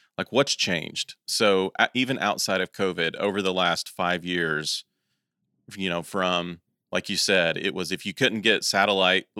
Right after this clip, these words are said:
leases up in the sky 'cause they were really expensive and you were doing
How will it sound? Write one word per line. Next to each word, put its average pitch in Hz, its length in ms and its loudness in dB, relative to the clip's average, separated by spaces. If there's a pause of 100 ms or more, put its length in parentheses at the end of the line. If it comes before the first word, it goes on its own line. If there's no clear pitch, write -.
leases 101 480 -2
up 95 180 -2
in 87 80 -4
the 82 60 -8
sky 85 460 2
'cause 90 160 -6
they 90 140 -2
were 85 60 -2
really 90 260 0
expensive 85 720 -4 (380)
and - 180 -8
you 95 140 -2
were 92 100 -2
doing 92 460 0